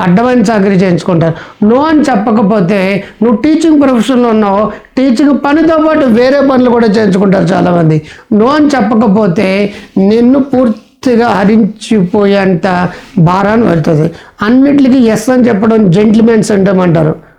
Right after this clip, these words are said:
అజాత శత్రువులు ఎవరో ఉండరండి. నువ్వు జెంటిల్మెన్గా ఉండాలనుకుని చెప్పేసి ఎస్ అని చెప్పావా,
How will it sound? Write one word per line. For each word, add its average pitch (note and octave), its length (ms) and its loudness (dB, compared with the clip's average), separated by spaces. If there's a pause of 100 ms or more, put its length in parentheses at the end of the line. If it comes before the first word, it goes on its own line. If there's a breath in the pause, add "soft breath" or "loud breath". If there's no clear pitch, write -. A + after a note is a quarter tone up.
(140 soft breath)
అజాత A3+ 420 0
శత్రువులు A3+ 400 0
ఎవరో G#3 220 0
ఉండరండి. F#3 500 0 (340 loud breath)
నువ్వు G#3+ 160 2
జెంటిల్మెన్గా A#3+ 680 2
ఉండాలనుకుని A#3 680 2
చెప్పేసి A3 360 -2
ఎస్ G#3+ 180 -2
అని A3 160 0
చెప్పావా, G#3+ 480 -2